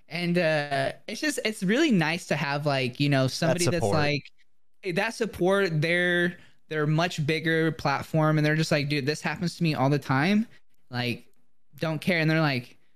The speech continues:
Speaker 1: "Oh, okay." You're like, the stress kinda gets off your shoulders. Like, heck yeah, it's nice.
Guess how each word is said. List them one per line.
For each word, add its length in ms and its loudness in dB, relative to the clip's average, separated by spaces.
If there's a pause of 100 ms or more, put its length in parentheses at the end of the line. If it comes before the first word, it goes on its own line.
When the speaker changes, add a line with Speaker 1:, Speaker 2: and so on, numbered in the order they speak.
(160)
Speaker 1:
"Oh, 460 0
okay." 400 0
You're 180 4
like, 220 0
the 80 -14
stress 320 -2
kinda 180 0
gets 200 -2
off 160 0
your 60 0
shoulders. 380 0
Like, 220 -2 (480)
heck 300 -4
yeah, 300 0
it's 180 -4
nice. 640 -2